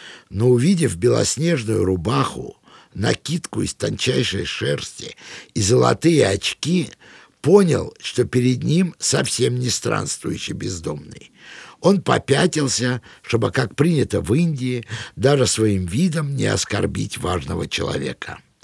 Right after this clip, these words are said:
Но Ганди сам подошёл поближе и ласково спросил: "Что с тобой, добрый человек? Почему ты танцуешь у дороги в такое раннее утро?" Не переставая чесаться,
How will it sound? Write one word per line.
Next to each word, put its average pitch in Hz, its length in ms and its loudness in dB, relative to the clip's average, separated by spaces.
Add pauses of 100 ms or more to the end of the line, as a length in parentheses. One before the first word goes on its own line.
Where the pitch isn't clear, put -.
(440)
Но 151 200 6
Ганди 240 340 4
сам 180 300 4
подошёл 120 440 0
поближе 165 760 0
и 110 80 -2
ласково 104 460 0
спросил: - 600 -6 (600)
"Что - 360 6
с - 120 4
тобой, 151 320 -4
добрый 156 400 0
человек? - 580 -6 (440)
Почему 196 340 4
ты 233 140 0
танцуешь 202 680 2
у 147 100 2
дороги 151 440 4
в - 80 -4
такое 117 400 0
раннее 107 460 0
утро?" - 460 -6 (840)
Не 107 160 -2
переставая 190 680 2
чесаться, - 800 -4